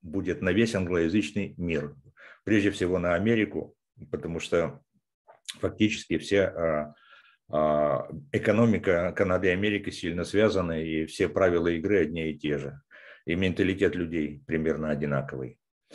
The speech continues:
Поэтому, а, рынки и масштабирование в программе, используя программу «Стартап Виза», а, на,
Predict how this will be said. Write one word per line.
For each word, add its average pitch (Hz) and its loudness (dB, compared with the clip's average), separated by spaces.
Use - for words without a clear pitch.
Поэтому, 101 4
а, 90 4
рынки 117 2
и 104 2
масштабирование 101 0
в - -10
программе, 90 0
используя 95 2
программу 87 0
«Стартап - 0
Виза», 110 2
а, 80 -2
на, 87 -4